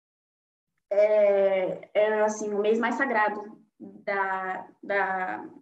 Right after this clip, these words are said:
religião muçulmana, que eles têm que fazer jejum o dia inteiro, e daí só pode comer à noite. Então, assim, eu, a última hora que eles podem comer, eu acho que são as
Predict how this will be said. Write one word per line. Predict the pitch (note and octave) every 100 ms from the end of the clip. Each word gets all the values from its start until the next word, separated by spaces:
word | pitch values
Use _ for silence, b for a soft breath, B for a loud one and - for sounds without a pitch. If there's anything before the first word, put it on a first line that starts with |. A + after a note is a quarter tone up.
| _
religião | A3 A3+ A3+ G#3+
muçulmana, | - G3+ F3+ F#3 F3+ B B B B _ _ _
que | A#3+
eles | A#3 A3+ A#3
têm | A3
que | A3+ A#3
fazer | A3+ A3+ A3+
jejum | A3+ A3+ G#3
o | G3+
dia | A#3+
inteiro, | D4+ A3 G#3+ E4 - - _ _ _ _
e | A3+ A3+
daí | G#3+
só | A#3+
pode | A#3 A3+
comer | A#3+
à | C4+
noite. | A3 - -
Então, | G3+ G#3+
assim, | A3+ G#3 F#3+ F#3+
eu, | G3+ G#3 G3+ -
a | G#3
última | B3+ D#4+ D#4 A3
hora | G#3+
que | G#3+
eles | G#3+
podem | - F#3+ F#3
comer, | F#3 G3+
eu |
acho | A3 G#3+
que | - - _ _ _
são | G#3+
as | G#3 G#3